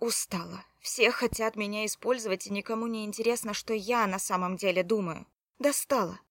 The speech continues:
Хоть в самом деле сбегай в пустошь, и пусть пару дней, пока меня не сожрут дикие, но побыть в одиночестве, предоставленной самой себе. Немного свободы. Всё равно этот мир ко мне недружелюбен. Поднявшись, я убрала табурет на место и пошла к лестнице.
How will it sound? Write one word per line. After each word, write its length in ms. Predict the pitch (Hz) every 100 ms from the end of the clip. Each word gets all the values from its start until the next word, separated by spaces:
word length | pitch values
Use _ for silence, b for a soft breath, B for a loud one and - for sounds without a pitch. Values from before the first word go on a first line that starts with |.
| _ -
Хоть 260 | - 269
в 80 | -
самом 360 | - 262 220 208
деле 240 | 226 220
сбегай 360 | 190 214 247 349
в 100 | -
пустошь, 500 | - 220 - 175 -
и 40 |
пусть 260 | 226 - -
пару 240 | 226 214
дней, 420 | 196 226 311 247 _
пока 200 | - 220
меня 220 | 208 196 196
не 120 | 202
сожрут 580 | - 214 220 202 180 180
дикие, 480 | 214 - - 185 _ _
но 120 | 285
побыть 340 | 269 254 294 240
в 40 |
одиночестве, 800 | 240 247 269 262 226 190 - 185 -
предоставленной 880 | - 180 196 - 214 190 175 180 190
самой 360 | - 269 233 185
себе. 460 | - 226 190 170 _ _ _ -
Немного 500 | 294 294 302 220 185
свободы. 640 | - 226 220 202 - - _ _
Всё 160 | - 330
равно 220 | - 370
этот 260 | 311 196 190
мир 200 | 190 185
ко 100 | -
мне 160 | 175 175
недружелюбен. 800 | 185 185 202 233 202 170 165 - _ _ -
Поднявшись, 640 | 127 254 269 - 262 -
я 220 | 226 294
убрала 320 | 269 220 208
табурет 420 | 208 185 190 185 180
на 120 | 175
место 360 | 190 262 -
и 60 | 190
пошла 340 | - 175 190
к 100 | 185
лестнице. 600 | 202 190 180 196 - -